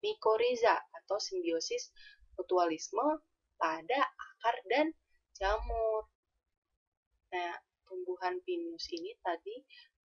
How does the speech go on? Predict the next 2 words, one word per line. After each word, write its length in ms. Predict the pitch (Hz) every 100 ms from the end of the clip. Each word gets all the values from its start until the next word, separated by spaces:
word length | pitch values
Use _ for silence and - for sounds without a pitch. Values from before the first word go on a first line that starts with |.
| _ -
eh, 360 | 349 339 339 339 330 _ _ _ _ _ _ _ _ _ _ _ _ _ -
akarnya 680 | 214 - 208 190 160 180